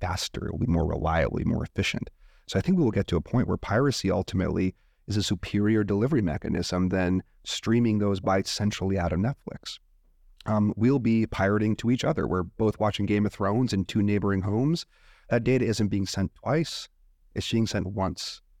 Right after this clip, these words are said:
And then I'm sharing it with you, and you're paying me just as much as you were paying the original pirate for it.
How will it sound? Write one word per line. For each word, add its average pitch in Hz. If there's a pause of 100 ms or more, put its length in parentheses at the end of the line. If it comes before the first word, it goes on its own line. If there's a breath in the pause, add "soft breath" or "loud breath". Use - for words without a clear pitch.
(320)
And 98
then 92
I'm 107
sharing 98
it -
with 98
you, 135
and 92
you're 90
paying 92
me 127
just 98
as 92
much 98
as 92
you 90
were 90
paying 85
the 85
original -
pirate 123
for -
it. -